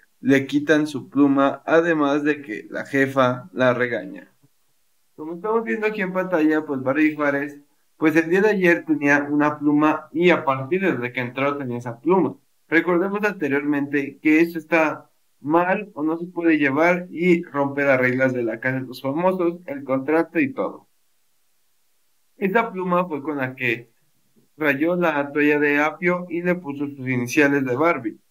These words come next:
Evidentemente la jefa no se dio cuenta hasta después que tenía esa pluma. El día de ayer, los del cuarto infierno le fueron a llamar la atención a la jefa diciéndole que por favor le quitara esa pluma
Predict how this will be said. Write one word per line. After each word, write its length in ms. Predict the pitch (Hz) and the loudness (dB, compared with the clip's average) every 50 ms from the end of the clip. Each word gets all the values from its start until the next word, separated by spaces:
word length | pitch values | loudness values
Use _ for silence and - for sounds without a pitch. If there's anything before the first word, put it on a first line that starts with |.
| _ - | _ -6
Evidentemente 840 | - 165 175 180 190 202 190 196 208 196 190 185 185 180 185 175 | 0 0 2 2 2 0 0 -2 -2 -2 -2 -6 -6 -4 -2 0
la 160 | 165 151 139 135 | 0 0 0 -2
jefa 280 | 139 135 135 151 143 | -4 -4 -2 -2 -4
no 120 | 131 127 127 | -4 -4 -6
se 120 | 135 123 | -6 -6
dio 160 | 117 117 117 | -6 -6 -6
cuenta 560 | - 147 156 156 151 147 147 156 165 - - - | 0 2 2 2 2 2 0 0 0 -2 -6 -6
hasta 340 | - - 165 160 160 143 131 | -4 -4 -2 -2 -4 -6 -6
después 600 | 120 123 123 _ - 135 147 156 156 156 156 - _ - | -6 -6 -10 _ -4 0 2 2 2 2 -2 -6 _ -14
que 140 | - 127 | -12 -12
tenía 240 | - 101 104 107 113 | -10 -10 -10 -10 -10
esa 220 | 113 113 113 - - | -12 -12 -12 -6 2
pluma. 340 | - 165 175 156 123 - - _ _ _ _ _ _ _ _ _ _ _ _ - | 4 4 6 4 2 -2 -8 _ _ _ _ _ _ _ _ _ _ _ _ -6
El 160 | - 123 127 | -2 0 4
día 140 | 127 131 131 | 4 6 6
de 80 | 156 | 6
ayer, 420 | 160 165 147 127 120 123 123 - - _ _ _ _ _ _ _ _ _ _ _ _ - | 6 6 4 4 2 0 0 -6 -18 _ _ _ _ _ _ _ _ _ _ _ _ -10
los 180 | - 170 190 | -4 0 2
del 160 | 196 196 196 190 | 2 2 2 2
cuarto 520 | 196 214 220 208 190 214 214 214 208 - | 2 0 0 0 0 -4 -4 -4 -6 -6
infierno 840 | - 147 135 123 127 135 147 151 151 151 147 147 147 147 135 - - - | -4 -4 -4 -4 -2 2 2 2 2 2 0 0 0 -2 -2 -4 -6 -6
le 80 | 151 | -6
fueron 340 | 147 151 165 160 175 185 185 | -4 -4 -4 -2 0 0 0
a 300 | 175 156 143 139 123 127 | 2 2 0 -2 -2 -4
llamar 400 | 123 120 117 117 123 127 131 139 | -8 -8 -6 -2 0 0 0 -2
la 60 | 139 | -4
atención 580 | 131 135 131 127 123 127 139 139 135 139 135 - | -8 -8 -8 -8 -6 -2 0 0 0 0 -2 -4
a 80 | - 110 | -6 -4
la 180 | 131 131 131 131 | -4 -4 -2 -2
jefa 300 | 143 147 147 147 151 143 | -2 -2 0 0 -2 -2
diciéndole 520 | 139 135 131 135 131 131 139 139 143 143 | -2 -4 -4 -2 -2 0 0 -2 -4 -4
que 100 | 143 135 | -6 -8
por 180 | 127 127 123 123 | -8 -6 -4 -2
favor 280 | 127 120 107 123 135 135 | -2 -2 0 2 2 2
le 120 | 139 139 135 | 0 -2 -4
quitara 380 | 127 123 - 123 123 127 127 | -6 -10 -4 0 0 2 2
esa 260 | 127 127 127 131 131 | 0 -2 -4 -6 -6
pluma 500 | - 127 131 131 131 131 127 131 131 - | -2 0 0 2 2 2 0 -2 -4 -8